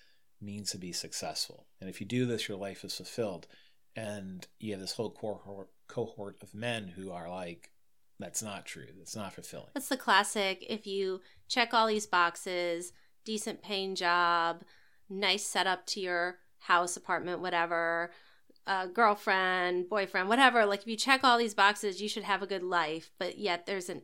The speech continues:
Speaker 2: emptiness to the narrator who is trying to check the boxes, and it's just not satisfying. It's a, it's classic existential angst of just a lack of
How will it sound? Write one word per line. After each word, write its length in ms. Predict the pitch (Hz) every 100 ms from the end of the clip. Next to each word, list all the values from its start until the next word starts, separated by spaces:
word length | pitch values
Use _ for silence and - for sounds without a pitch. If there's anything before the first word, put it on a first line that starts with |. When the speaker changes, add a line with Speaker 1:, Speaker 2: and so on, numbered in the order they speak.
| -
Speaker 2:
emptiness 720 | 170 170 175 165 147 160 - -
to 180 | 185
the 120 | 165 160
narrator 680 | 160 165 175 202 226 254 262 - -
who 160 | - 202
is 260 | 175 175
trying 340 | - - 180 185
to 80 | 180
check 300 | - 170 -
the 80 |
boxes, 580 | 175 165 170 - 254 254
and 140 | 196 180
it's 180 | -
just 300 | - 185 -
not 300 | 175 165 160 -
satisfying. 1040 | - - 151 156 165 - - 131 98 139 202 - - - -
It's 160 | 226
a, 180 | 240 208 -
it's 260 | 247 - - -
classic 560 | - 277 277 285 262 -
existential 920 | 202 196 208 - 196 185 190 185 175 -
angst 500 | 180 208 262 - -
of 220 | 202 180
just 160 | 202 -
a 100 | 190
lack 420 | 180 180 175 190
of 220 | 196 170